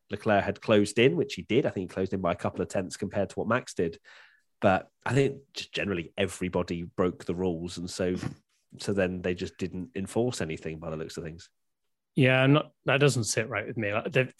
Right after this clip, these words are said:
Speaker 2: they've done it in Junior Series where they have penalised almost the entire field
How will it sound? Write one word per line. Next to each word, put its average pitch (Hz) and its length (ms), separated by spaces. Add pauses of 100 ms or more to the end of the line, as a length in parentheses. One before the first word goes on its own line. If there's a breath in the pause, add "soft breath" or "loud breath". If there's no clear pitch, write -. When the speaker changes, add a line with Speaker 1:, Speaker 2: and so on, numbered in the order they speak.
(160)
Speaker 2:
they've 135 180
done 175 140
it 147 80
in 127 140
Junior 147 320
Series 104 420
where 104 140
they 110 80
have 107 340
penalised 107 640
almost 98 400
the 104 100
entire 101 480
field - 580